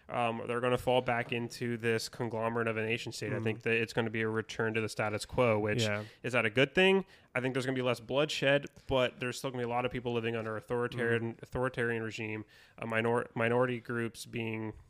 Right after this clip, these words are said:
Speaker 1: um, living under the thumb of a dictator.
Speaker 2: Yeah.
Speaker 1: So I don't know if that's really a happy ending. <laughs>
Speaker 2: And, uh, also it just makes it harder for, I think,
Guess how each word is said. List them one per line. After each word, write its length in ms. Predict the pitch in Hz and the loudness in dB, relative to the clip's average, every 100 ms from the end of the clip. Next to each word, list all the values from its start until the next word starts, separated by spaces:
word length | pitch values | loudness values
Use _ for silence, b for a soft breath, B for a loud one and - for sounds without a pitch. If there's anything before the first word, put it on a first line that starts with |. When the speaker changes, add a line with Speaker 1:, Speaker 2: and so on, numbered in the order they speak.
| - - | -20 -8
Speaker 1:
um, 240 | 120 117 117 | -6 -4 0
living 320 | 117 117 113 | 2 2 2
under 340 | 113 113 113 | 0 0 -2
the 120 | 110 | -4
thumb 200 | 110 113 | -6 -4
of 100 | 113 | -2
a 40 | 117 | -2
dictator. 540 | 120 - 107 113 - | -2 -4 -8 -8 -8
Speaker 2:
Yeah. 140 | 139 131 B B | -10 -12 B B
Speaker 1:
So 400 | - 127 113 110 - _ _ - - 127 | -4 2 2 0 -4 _ _ -20 -8 -2
I 80 | 127 | 0
don't 140 | 120 | 2
know 60 | 113 | 2
if 60 | |
that's 180 | 117 - | 0 0
really 160 | 120 110 | 0 0
a 40 | |
happy 300 | 123 113 117 | 0 0 2
ending. 340 | 127 113 107 - | 2 2 0 0
<laughs> 40 | - | 4
Speaker 2:
And, 360 | 143 139 127 | 6 4 -2
uh, 120 | 69 69 - - - - | -8 -10 -14 -20 -20 -4
also 320 | 160 160 - 143 | 2 2 4 0
it 40 | |
just 120 | 127 | 2
makes 160 | 117 113 | -2 -2
it 60 | |
harder 180 | 110 113 | -2 -2
for, 180 | - 113 | -4 -4
I 60 | 110 | -4
think, 200 | 113 | -6